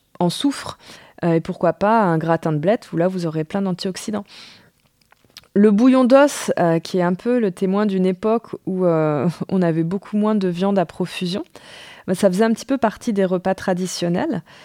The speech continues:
Et, euh, du temps de nos grands-parents, bah, on mangeait moins de viande, mais lorsque l'on abattait une bête, eh ben, on avait conscience de sa valeur et tout était utilisé, consommé, euh, jusqu'aux os. Euh, et donc, euh, les os à,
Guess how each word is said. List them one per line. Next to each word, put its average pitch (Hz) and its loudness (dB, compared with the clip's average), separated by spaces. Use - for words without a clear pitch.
Et, 202 4
euh, 170 4
du 175 -4
temps 247 0
de 285 2
nos 226 2
grands-parents, 202 0
bah, 226 0
on 196 0
mangeait 196 0
moins 196 2
de 190 2
viande, 208 0
mais 185 0
lorsque 180 -2
l'on 185 0
abattait 170 0
une 175 0
bête, 214 0
eh - 2
ben, 185 0
on 175 2
avait 170 0
conscience 208 -2
de 196 0
sa 185 -2
valeur 180 2
et 196 0
tout - -2
était 196 0
utilisé, 180 -2
consommé, 185 -2
euh, 170 0
jusqu'aux 190 -4
os. 170 -4
Euh, 156 2
et 175 2
donc, 190 -2
euh, 180 4
les 170 2
os 165 -2
à, - -4